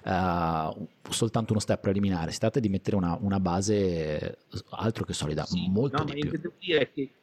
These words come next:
Speaker 2: fare queste operazioni con altri colleghi, con altre
Speaker 1: Assolutamente.
Speaker 2: discipline, non è sminuente,
Speaker 1: No.
Speaker 2: anzi, anzi.
Speaker 1: Assolutamente.
Speaker 2: Però per un certo periodo, come dire, <clears throat> tutte le parti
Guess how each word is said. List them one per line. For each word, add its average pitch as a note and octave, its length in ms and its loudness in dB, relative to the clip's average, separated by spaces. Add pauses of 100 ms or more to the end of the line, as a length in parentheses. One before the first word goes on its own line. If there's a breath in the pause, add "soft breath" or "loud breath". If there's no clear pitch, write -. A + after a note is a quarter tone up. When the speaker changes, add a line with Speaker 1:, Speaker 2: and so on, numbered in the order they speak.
Speaker 2:
fare F3 460 0
queste E3 200 2
operazioni C3+ 800 0
con C#3+ 240 2
altri D#3+ 380 -2
colleghi, B2+ 560 -2
con A2 100 -2
altre B2+ 200 2
Speaker 1:
Assolutamente. C#3 360 2
Speaker 2:
discipline, - 680 -8 (280)
non D#3 400 2
è A3+ 260 4
sminuente, B2+ 840 4
Speaker 1:
No. G2 120 4
Speaker 2:
anzi, A#2 560 2 (460)
anzi. F#3 500 0 (240)
Speaker 1:
Assolutamente. F#2+ 300 0
Speaker 2:
Però - 160 6
per D#3 120 4
un D3+ 80 4
certo B2+ 280 -2
periodo, A2 920 2 (320)
come G#2 140 -10
dire, G2+ 300 0
<clears throat> - 520 0
tutte C#3+ 280 0
le A#2+ 120 -2
parti C3 560 -4